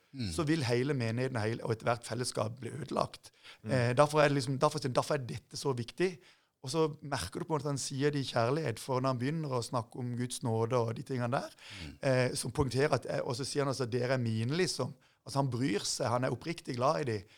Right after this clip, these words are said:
Speaker 2: Og det er kanskje de du er oppriktig glad i, du også f-, formaner da, på en måte, fordi at du vil ikke at noe av det de står i skal bli ødelagt. Eh, så, så jeg tenkte, dette ligger i hvert fall bak dette, så da sa jeg ikke noe konkret, men det var liksom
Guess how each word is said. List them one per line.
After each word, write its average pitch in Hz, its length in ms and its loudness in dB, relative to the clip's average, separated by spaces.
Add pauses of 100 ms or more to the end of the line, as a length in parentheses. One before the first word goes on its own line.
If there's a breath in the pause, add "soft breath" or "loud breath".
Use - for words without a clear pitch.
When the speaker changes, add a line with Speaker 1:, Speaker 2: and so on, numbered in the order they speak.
(280 soft breath)
Speaker 2:
Og - 60 -2
det 139 100 2
er 131 60 0
kanskje 135 160 -2
de 139 100 0
du 151 100 0
er 127 60 4
oppriktig 127 420 -2
glad 127 260 4
i, - 20 0
du 120 100 0
også 123 420 0
f-, - 100 -10 (200)
formaner 143 460 2
da, 113 200 4 (200)
på 139 80 -2
en 127 100 -2
måte, 117 240 0
fordi 120 380 -4
at 120 160 -2 (420 loud breath)
du 139 140 -2
vil 143 260 0
ikke 127 220 -4
at - 100 -6 (220)
noe 127 180 -6
av 123 60 0
det 123 100 -2
de 123 80 -2
står 120 280 -4
i - 20 -2
skal 117 160 -6
bli - 100 -6
ødelagt. - 640 -6
Eh, 127 120 -6
så, 123 300 0 (340 loud breath)
så - 120 0
jeg 139 60 2
tenkte, 156 340 4
dette 170 220 2
ligger 180 180 8
i - 20 10
hvert - 40 6 (100)
fall 131 80 2
bak 190 340 8
dette, 127 300 2
så 143 100 2
da 131 120 -4
sa - 260 -2
jeg 147 60 0
ikke 170 100 -2
noe - 160 -10
konkret, 185 400 -2
men 135 80 -2
det 139 80 4
var 156 80 2
liksom 135 300 0